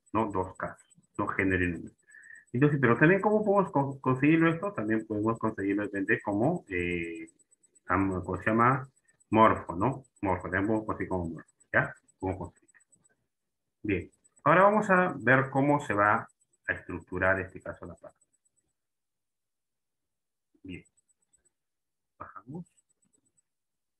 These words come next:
A ver. Ya está, mira, aquí.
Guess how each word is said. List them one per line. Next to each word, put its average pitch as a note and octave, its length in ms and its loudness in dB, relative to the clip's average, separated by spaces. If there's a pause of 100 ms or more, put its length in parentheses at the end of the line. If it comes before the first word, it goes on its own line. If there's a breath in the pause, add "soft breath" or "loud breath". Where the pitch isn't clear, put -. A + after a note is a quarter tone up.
(240)
A F#2 80 -18
ver. - 100 -20 (1800)
Ya G2 80 2
está, - 180 -6
mira, F2 220 -12 (140)
aquí. - 360 -10